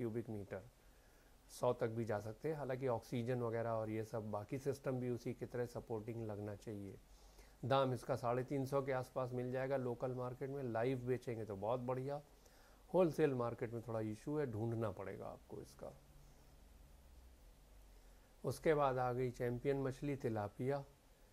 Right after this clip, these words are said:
ये इतनी ज़्यादा उगाई जाती है जिसका कोई जवाब नहीं, पैसा कम मिलता है इसमें, फिर भी ये संसार में बहुत ज़्यादा उगाई जाती है। सेकंड लार्जेस्ट है ये, इसका प्रोडक्शन। एवरेज टेम्परेचर अट्ठाईस डिग्री,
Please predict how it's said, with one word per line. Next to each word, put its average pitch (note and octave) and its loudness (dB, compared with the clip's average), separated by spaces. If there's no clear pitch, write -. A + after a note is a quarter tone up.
ये A2+ 2
इतनी C3+ 0
ज़्यादा A2+ 2
उगाई C3+ 4
जाती C3+ 0
है D3 4
जिसका A#2 -2
कोई A2 0
जवाब A2+ 2
नहीं, C3+ 0
पैसा A#2+ -2
कम D#3 6
मिलता C3+ 2
है C#3+ 4
इसमें, C#3+ -2
फिर A2 -2
भी C3 -2
ये C3+ 2
संसार B2 0
में A#2 -2
बहुत C3 2
ज़्यादा B2 0
उगाई B2+ 0
जाती B2 -4
है। C#3 -2
सेकंड C3 -2
लार्जेस्ट A#2 0
है A2+ -2
ये, A2+ -4
इसका C3 0
प्रोडक्शन। B2 0
एवरेज B2+ 2
टेम्परेचर C3 2
अट्ठाईस C3 2
डिग्री, D3 -2